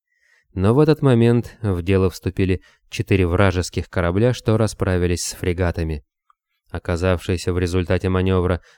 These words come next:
на разных флангах, они выстрелили одновременно, поймав в перекрестии лучей длинные туши линкоров. Тот, что был уже повреждён, оказался вскрыт, как консервная банка, вдоль всего длинного борта пролегла рваная рана,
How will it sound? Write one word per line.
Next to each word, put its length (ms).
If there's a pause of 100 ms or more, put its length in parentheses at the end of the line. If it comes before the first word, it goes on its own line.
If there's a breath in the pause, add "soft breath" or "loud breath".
на 160
разных 460
флангах, 580 (300 soft breath)
они 240
выстрелили 800 (160 soft breath)
одновременно, 960
поймав 560
в 140
перекрестии 640
лучей 440
длинные 520
туши 320
линкоров. 640 (380)
Тот, 260
что 280
был 220
уже 220
повреждён, 800
оказался 600
вскрыт, 500
как 240
консервная 720
банка, 520 (240 soft breath)
вдоль 420
всего 320
длинного 540
борта 440
пролегла 600
рваная 540
рана, 380